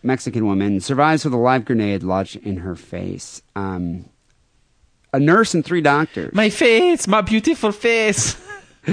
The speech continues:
Speaker 1: A nurse and
Speaker 2: Senor.
Speaker 1: three doctors who volunteered to operate on her to remove the live round, which could have exploded at any time, killing anyone within a thirty-two foot radius, are also counting their blessings.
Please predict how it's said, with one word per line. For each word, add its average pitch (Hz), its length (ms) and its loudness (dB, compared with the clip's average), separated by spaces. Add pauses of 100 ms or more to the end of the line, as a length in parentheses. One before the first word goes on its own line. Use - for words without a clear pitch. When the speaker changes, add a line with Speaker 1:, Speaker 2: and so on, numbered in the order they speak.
(240)
Speaker 1:
A 143 100 2
nurse 196 220 6
and 190 40 2
Speaker 2:
Senor. 185 200 2
Speaker 1:
three 175 140 4
doctors 123 680 0
who 117 80 0
volunteered 131 520 2
to - 120 -6
operate 107 480 -2
on 85 180 -4
her 98 400 -8
to 107 120 -6
remove 107 360 0
the 117 100 0
live 101 360 -2
round, 92 520 -4 (100)
which 123 220 -4
could 208 140 4
have 208 100 -2
exploded 165 580 0
at 139 120 -4 (160)
any 165 260 0
time, 104 600 -2 (280)
killing 180 320 4
anyone 170 640 0 (360)
within 135 300 2
a 131 100 2
thirty-two 165 560 0
foot 127 240 -2
radius, 113 640 -2 (600)
are 123 160 4
also 139 360 2
counting 98 400 -2
their 85 100 -4
blessings. - 720 -10